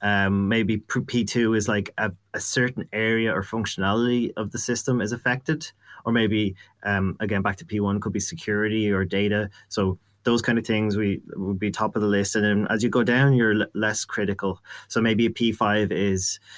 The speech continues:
a very isolated piece of the system and only a couple of salons affected. So obviously it's important to fix those issues for that salon, but it wouldn't mean all hands on deck,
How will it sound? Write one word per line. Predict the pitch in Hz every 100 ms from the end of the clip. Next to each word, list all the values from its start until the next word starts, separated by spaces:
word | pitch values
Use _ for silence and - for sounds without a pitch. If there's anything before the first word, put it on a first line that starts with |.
| - _ _ -
a | 113
very | 147 170
isolated | 135 131 131 117 107
piece | 117 -
of | 104
the | 104
system | 113 101 - 107 101 101
and | 107
only | 110 107
a |
couple | 104 107 117
of | 101
salons | 110 104 101
affected. | 101 110 95 - 92 - - _ - -
So | - 123 110 104 98 95 _ _ _ -
obviously | 135 139 135
it's | 113 110
important | 101 117 214
to | 113
fix | 107 110 -
those | 110 107
issues | 113 120
for | -
that | 107
salon, | - 120 117 117
but | 107 101
it | 110
wouldn't | 107 113 117 101 113
mean | 110 101 98 90 - _ _ -
all | 113 104
hands | 107 104
on | 104
deck, | 92 98 95 -